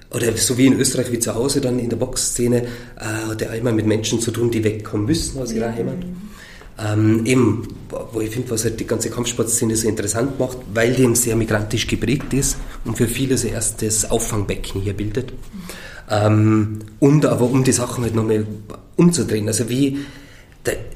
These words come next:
Speaker 1: jetzt ist er Boxer und dann ist er aber in ganz einem fremden Land eigentlich nicht mehr als Boxer,
Speaker 2: Ja.
Speaker 1: aber hat immer noch so dieses Denken dahinter oder muss sich klar werden, wie, welche Rolle spielt jetzt für ihn persönlich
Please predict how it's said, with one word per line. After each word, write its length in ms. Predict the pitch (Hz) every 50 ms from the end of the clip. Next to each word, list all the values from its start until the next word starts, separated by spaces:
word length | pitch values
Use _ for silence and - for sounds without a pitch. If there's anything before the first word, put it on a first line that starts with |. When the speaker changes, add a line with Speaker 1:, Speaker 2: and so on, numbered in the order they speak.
| - -
Speaker 1:
jetzt 220 | 120 107 120 147
ist 180 | 156 165 - 147
er 60 | 123
Boxer 600 | - 127 131 135 - - - - 156 160 160 156 - - - - - - -
und 160 | 120 107 -
dann 120 | 113 -
ist 140 | - 113 -
er 40 | 127
aber 80 | 110 113
in 220 | 113 113 110 107
ganz 220 | 110 113 127 139 156
einem 100 | 139 -
fremden 340 | - 123 127 123 123 113
Land 320 | 101 104 104 127 156 156 -
eigentlich 320 | - 120 113 113 110 113
nicht 280 | 123 147 147 - - -
mehr 80 | 113 107
als 140 | 104 - 107
Boxer, 560 | - - - - - - 147 170 170 - - - -
Speaker 2:
Ja. 220 | 233 226 226 226 226 254 - - - - -
Speaker 1:
aber 220 | - 113 113 110 113
hat 120 | 120 113 139
immer 160 | 131 135 123
noch 80 | 123
so 120 | 113 - 113
dieses 300 | 107 107 104 104 104 104
Denken 340 | 101 123 151 147 - - 107
dahinter 280 | 104 113 131 127 127
oder 100 | 107 117
muss 220 | 110 113 117 - -
sich 100 | 120 110
klar 240 | 110 107 107 113
werden, 320 | 117 113 107 113 110 107 110
wie, 80 | 110 107 110 113 - - - -
welche 260 | - 113 - - 113
Rolle 280 | 101 107 107 113 127 117
spielt 300 | 123 123 - 127 127 -
jetzt 160 | 127 - -
für 100 | - -
ihn 140 | 117 117 113
persönlich 540 | 110 107 101 - 110 110 113 117 110 110 -